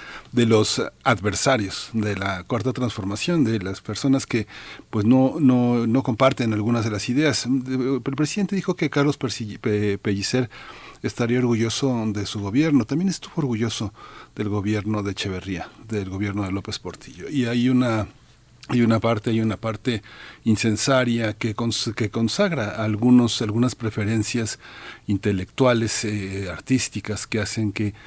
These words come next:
los presidentes tengan su antropólogo, su historiador, su poeta, su novelista, su cineasta, su boxeador, su corredor. Es algo, es algo que ha caracterizado, no se salvan, no se salvan de estas preferencias que a veces son equidistantes.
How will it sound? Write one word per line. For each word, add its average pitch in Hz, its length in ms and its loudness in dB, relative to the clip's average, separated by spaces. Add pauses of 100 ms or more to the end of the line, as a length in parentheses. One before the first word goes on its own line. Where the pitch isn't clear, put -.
(260)
los 110 140 -2
presidentes 123 600 2
tengan 120 360 0
su 113 140 0
antropólogo, 104 760 -2
su - 140 -6
historiador, 95 720 -4
su - 120 -8
poeta, 107 600 -4
su - 160 -4
novelista, 92 580 -4
su 92 100 -10
cineasta, 92 800 -6 (440)
su - 160 -6
boxeador, 101 680 -2
su 101 300 0
corredor. 98 500 -4 (200)
Es 104 300 -4
algo, 113 420 0 (360)
es 151 140 0
algo 160 160 4
que 170 80 2
ha 151 80 2
caracterizado, 131 580 2
no 156 80 10
se 147 140 2
salvan, 101 540 2
no 113 120 0
se - 120 -4
salvan 117 500 2 (340)
de 117 120 4
estas 120 260 0
preferencias 120 760 2
que 107 200 0
a 95 60 -2
veces 113 260 0
son 117 400 4
equidistantes. 107 800 0